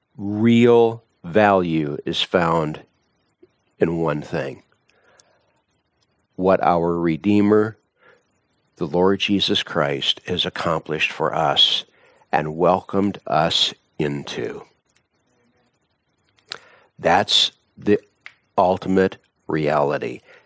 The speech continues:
And ladies and gentlemen, we ain't seen nothing yet. We ain't seen nothing yet. Let's give thanks to God and ask for his help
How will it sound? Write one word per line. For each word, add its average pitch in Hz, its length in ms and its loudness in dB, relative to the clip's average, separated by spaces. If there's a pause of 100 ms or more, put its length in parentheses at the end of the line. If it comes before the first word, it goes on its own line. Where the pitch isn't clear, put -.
(180)
And 71 360 -4
ladies 101 400 0
and 104 120 -2
gentlemen, 104 640 2 (1300)
we 101 300 2
ain't 92 280 2
seen 80 540 -2
nothing - 400 -6
yet. - 340 -10 (1040)
We 92 240 -6
ain't 92 220 -4
seen 92 380 0
nothing - 400 -6
yet. - 280 -8 (1300)
Let's 107 300 2
give 80 400 -2
thanks 104 580 0
to 120 100 -2
God 71 420 2
and 80 200 -4
ask 127 500 2
for 107 200 0
his 107 560 0 (220)
help 80 580 0